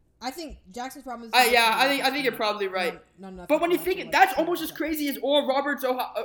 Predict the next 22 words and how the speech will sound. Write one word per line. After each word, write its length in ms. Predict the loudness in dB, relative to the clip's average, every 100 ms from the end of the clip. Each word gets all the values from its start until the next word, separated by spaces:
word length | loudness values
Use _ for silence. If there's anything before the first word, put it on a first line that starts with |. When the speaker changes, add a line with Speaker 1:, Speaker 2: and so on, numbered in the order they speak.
| -4
Speaker 2:
upsetting 400 | -4 -2 -4 -4
Ohio 260 | -2 -2 -2
State. 280 | -4 -4
When 100 | -4
you 60 | -8
think 180 | -10 -10
about 220 | -10 -10
it, 80 | -12 -12
like, 200 | -12 -8
like, 120 | -8
if 80 | -8
you 80 | -6
look 140 | -4
at 60 | -4
their 100 | -4
records, 300 | -4 -6 -8
it's 80 | -10
pretty 160 | -14 -12
similar. 300 | -16 -16 -20 _ _ _ _ _ _ _ _ _ _ _ _ _ _ _
Speaker 1:
Yeah. 280 | -16 -16 -18 _ _ _ -20 -20 _ _ _ _ _ _ _ _ _ _ _ _ _ _ _
Yeah. 220 | -6 -6
So, 420 | -6 -6 -6 -6